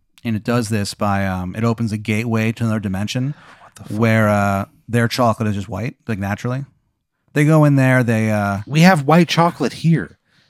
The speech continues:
Speaker 1: Not like this white chocolate, dude. Not like Dalton Fudge's white chocolate.
Speaker 2: It's from another dimension?
Speaker 1: Yeah. Um, Pudgy Wudgy sees it, Pudgy Wudgy Paddington, and he goes, "Oh, I want to see." And he runs forward,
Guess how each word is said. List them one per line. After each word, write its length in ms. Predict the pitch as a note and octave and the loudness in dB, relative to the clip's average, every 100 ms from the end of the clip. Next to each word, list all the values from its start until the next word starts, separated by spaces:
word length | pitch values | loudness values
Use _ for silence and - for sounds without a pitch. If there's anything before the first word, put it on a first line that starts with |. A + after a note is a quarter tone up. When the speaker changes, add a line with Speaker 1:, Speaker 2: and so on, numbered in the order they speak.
| _ | _
Speaker 1:
Not 320 | A#2 B2 B2+ | 0 2 0
like 240 | C3 A#2+ G2+ | 2 0 0
this 280 | G2 G#2 - | -4 -4 -4
white 200 | F#2 - | -8 -6
chocolate, 340 | G2+ F#2 - | -8 -8 -12
dude. 280 | F#2+ F#2 - _ | -12 -12 -14 _
Not 160 | C3+ C#3+ | 0 2
like 220 | D3 G#2 | 0 0
Dalton 360 | B2 A2+ A2+ A2 | 0 2 0 -2
Fudge's 540 | G#2+ F#2+ F#2+ F#2 - _ | -2 -4 -6 -10 -14 _
white 260 | - F#2 - | -8 -8 -6
chocolate. 420 | F#2+ F#2 - - _ _ _ _ _ _ _ _ _ | -10 -10 -14 -20 _ _ _ _ _ _ _ _ _
Speaker 2:
It's 140 | B2 | -12
from 240 | - E3+ F3 | 0 4 6
another 300 | D#3+ D#3+ D3+ | 6 4 2
dimension? 800 | C#3 A#2+ A2 B2 C3+ F3 F3 F3 | 0 0 2 0 2 2 4 4
Speaker 1:
Yeah. 280 | A#2 F2 D2 - - _ | 0 -2 -10 -20 -20 _
Um, 380 | C#3 C3+ A#2+ C3 - | 4 4 4 0 0
Pudgy 320 | D#3+ D#3+ F3 | 2 4 4
Wudgy 560 | C#3+ C3+ C#3 E3+ G3 G3+ _ _ | 4 2 2 0 0 -2 _ _
sees 320 | - - E3+ D#3+ | -4 2 4 4
it, 260 | G3 - | 0 0
Pudgy 200 | C#3+ C#3+ | 2 6
Wudgy 320 | D3 C#3 C3+ B2+ | 6 4 2 2
Paddington, 420 | A#2+ C#3 C#3+ E3+ | 2 2 2 2
and 80 | C#3 | 4
he 60 | |
goes, 300 | C3 C3 A2+ - _ _ _ _ _ _ _ | 4 2 0 -8 _ _ _ _ _ _ _
"Oh, 380 | D4 F4 D4+ G#3+ | 6 8 8 6
I 220 | A#3+ E4+ F#4+ | 6 4 6
want 280 | D4+ A#3 - | 4 2 0
to 60 | |
see." 480 | E3+ - E3 A2 G2 | 0 2 4 2 -2
And 80 | A#2 | 0
he 60 | B2 | 2
runs 320 | A#2+ B2+ C3 | 4 2 2
forward, 420 | - A#2+ C#3 D#3 | 0 2 2 0